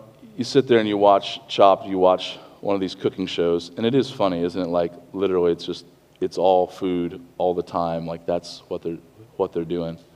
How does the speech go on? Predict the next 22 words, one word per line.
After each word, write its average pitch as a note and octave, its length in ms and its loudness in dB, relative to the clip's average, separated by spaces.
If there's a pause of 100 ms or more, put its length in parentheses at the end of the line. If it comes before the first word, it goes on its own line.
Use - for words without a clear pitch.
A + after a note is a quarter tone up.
(500)
Um, F2 400 -6 (1400)
and, A2 360 0 (1120)
you A#2 80 -4
know, A#2 120 2
it's G#2+ 300 -4
easy C3 360 0
to, F#2 320 0 (120)
it, A2+ 160 0
it, G#2+ 160 0
it's - 140 -8
one C#3 160 2
thing B2 160 -4
to B2+ 80 -10
sit B2 300 -2
there F2+ 260 2
and F2+ 280 -8
to F2+ 140 -2
look F#2+ 300 -2
at F#2 160 -2
this, - 300 -8
you F2+ 100 -6
know E2+ 260 -8